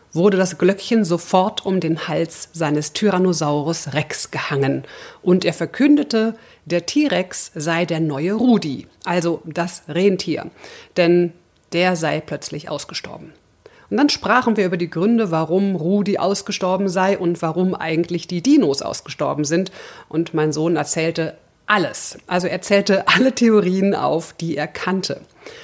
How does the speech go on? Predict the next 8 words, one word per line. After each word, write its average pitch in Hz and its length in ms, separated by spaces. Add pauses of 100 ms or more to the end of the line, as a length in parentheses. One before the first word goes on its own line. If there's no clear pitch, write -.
(140)
Ein 170 440
Monstermeteorit, 165 1300
Vulkanausbrüche, 160 1300
Klimaveränderung, 165 1160
ein 160 260
Virus, 175 540
die 180 100
Malaria-Mücke, 185 1120